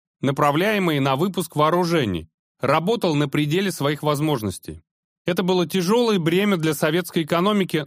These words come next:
но привычное. Да, В П К высасывал из экономики страны колоссальные ресурсы, мобилизовал лучших специалистов. Всё это сдерживало развитие гражданских отраслей обрабатывающей промышленности.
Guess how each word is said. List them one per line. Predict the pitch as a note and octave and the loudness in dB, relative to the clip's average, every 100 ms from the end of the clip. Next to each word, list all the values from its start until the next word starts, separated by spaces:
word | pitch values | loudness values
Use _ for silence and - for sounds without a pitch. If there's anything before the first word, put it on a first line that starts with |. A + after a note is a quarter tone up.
| - | -2
но | G3 | -2
привычное. | G#3 E3+ C3+ A2 - E2+ D#2+ _ _ _ _ _ _ _ _ | 0 -2 -2 -4 -6 -8 -10 _ _ _ _ _ _ _ _
Да, | A2 E3 E3 G#2+ - _ _ | -4 0 0 -2 -8 _ _
В | A2+ E3 | -2 -2
П | F#3 | 0
К | E3+ A#3+ | 0 2
высасывал | G#3 F3+ A3 A3+ G3+ F3 | 2 0 0 0 0 0
из | D3+ D#3 | 0 -2
экономики | E3+ F#3 F3+ D3 | 0 0 0 -2
страны | C#3 E3 E3 G3+ A#3+ | -4 0 0 0 -2
колоссальные | - D#3 D#3 G3+ G3+ F#3+ F3+ | 0 0 0 0 0 0 0
ресурсы, | G3 - D#3+ - - D#2 - | -2 -2 -4 -4 -10 -12 -2
мобилизовал | D3+ D#3+ F#3 E3 F#3 G#3+ G3 | 0 0 0 2 2 4 2
лучших | G#3 G3 D3 | 0 0 -4
специалистов. | - D3 E3 D#3 E3 A#2 - D2+ - | -6 -4 -2 0 0 -4 -8 -16 -12
Всё | - F#3 | -2 0
это | F3 | 0
сдерживало | C#3 C#3 F3+ C#3+ C3+ G#2+ G2 G#2 | 0 0 0 0 0 0 0 2
развитие | C3+ D#3 F3 C3 | 0 0 -2 0
гражданских | C3 C#3+ D#3+ D3+ D3+ C#3+ | 0 2 2 0 -2 -2
отраслей | C3+ C3+ C#3 F#3+ A#3 | 0 0 0 -2 -2
обрабатывающей | D#3+ C3 C3 D#3+ G3 E3+ D#3 D3+ | -2 0 2 2 2 -2 -2 -2
промышленности. | C#3+ D3 D#3+ C#3 G2 F2 - - | 0 2 0 -2 -4 -4 -8 -14